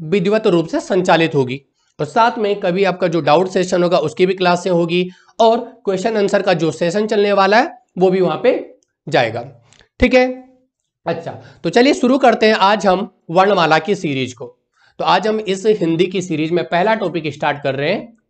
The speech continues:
वर्णमाला। देखिए, वर्णमाला की अगर मैं बात करूं, तो वर्णमाला की परिभाषा क्या कहती है? वर्णमाला की परिभाषा कहती है क्या? देखिए,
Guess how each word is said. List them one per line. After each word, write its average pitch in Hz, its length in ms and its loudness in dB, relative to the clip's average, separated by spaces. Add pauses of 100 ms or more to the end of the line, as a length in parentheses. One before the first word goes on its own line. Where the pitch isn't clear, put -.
वर्णमाला। 127 720 -6 (1000)
देखिए, 220 680 2
वर्णमाला 247 520 0
की 277 160 -4
अगर 233 180 0
मैं 208 240 -4
बात 175 280 2
करूं, 160 360 -4 (260)
तो 151 60 -6
वर्णमाला 185 440 -2
की 190 160 -8
परिभाषा 160 480 -2
क्या 180 180 0
कहती 165 320 -4
है? 165 120 -10 (600)
वर्णमाला 190 580 0
की 185 160 -4
परिभाषा 147 520 -2
कहती 151 360 -4
है 139 420 -4 (800)
क्या? 190 480 0 (140)
देखिए, 180 540 0